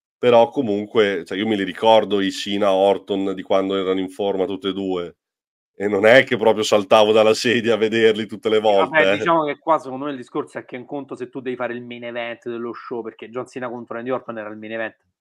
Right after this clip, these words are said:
Speaker 2: sempre e comunque. In questo
Speaker 1: Sì,
Speaker 2: caso
Speaker 1: sì.
Speaker 2: magari sarà un match di dieci minuti, sì, magari un po' lentino, però sai, ci la-, ci-, qua i match li farà tutta l'emozione, secondo me.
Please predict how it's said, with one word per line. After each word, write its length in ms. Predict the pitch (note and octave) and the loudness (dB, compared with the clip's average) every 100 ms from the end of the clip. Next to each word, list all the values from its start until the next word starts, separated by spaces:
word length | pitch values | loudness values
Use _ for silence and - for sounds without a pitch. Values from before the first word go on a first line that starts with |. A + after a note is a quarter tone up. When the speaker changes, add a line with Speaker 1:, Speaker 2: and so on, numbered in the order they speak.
| _ _ _ | _ _ _
Speaker 2:
sempre 460 | - C3+ C3 B2+ A2+ | -8 -4 -4 -6 -10
e 60 | |
comunque. 580 | - A#2+ A#2+ A#2 - A2 | -8 -10 -10 -14 -10 -12
In 960 | A2 _ _ _ _ _ _ _ _ - | -12 _ _ _ _ _ _ _ _ -10
questo 260 | C3+ - | -8 -2
Speaker 1:
Sì, 60 | D3 | 2
Speaker 2:
caso 200 | D3+ C#3 | 2 2
Speaker 1:
sì. 40 | |
Speaker 2:
magari 460 | B2 C3+ C3 A#2+ A#2+ _ _ _ _ _ _ _ _ _ | 0 0 0 -4 -10 _ _ _ _ _ _ _ _ _
sarà 360 | _ C#3 C#3+ C#3+ | _ 4 6 6
un 200 | C#3 C3+ | 2 -2
match 380 | D3 C#3+ C#3+ C3 | 0 0 -2 -8
di 140 | C3 | -6
dieci 340 | C#3+ D3+ C3 | -2 -2 -2
minuti, 800 | D3 D3+ D3 D#3+ D#3+ C3 A#2+ A2+ _ _ | -6 -6 -2 -2 -2 -4 -6 -8 _ _
sì, 220 | _ - C3 | _ -8 -2
magari 240 | C#3 C#3+ | 0 0
un 100 | C#3+ | 0
po' 120 | D3 | -2
lentino, 640 | C#3+ D3 C#3+ C#3+ C#3 C3+ | -2 -2 -6 -8 -6 -4
però 200 | B2+ C#3 | 0 2
sai, 180 | C3 C3 | 2 -2
ci 100 | B2 | -2
la-, 240 | C#3 C#3 _ | 0 -2 _
ci-, 300 | C3+ A#2+ _ | -14 -14 _
qua 160 | - D#3 | 0 0
i 100 | D3 | 2
match 280 | D#3 D3+ - | 0 -2 -4
li 100 | B2+ | -6
farà 260 | B2+ B2+ | -2 -4
tutta 280 | - D3 - | -4 -12 -8
l'emozione, 680 | C3 B2+ B2 _ A#2 A2+ G2+ | -8 -8 -14 _ -10 -10 -12
secondo 340 | G#2 G#2 G#2 | -18 -20 -18
me. 320 | G#2 G#2+ - | -14 -14 -16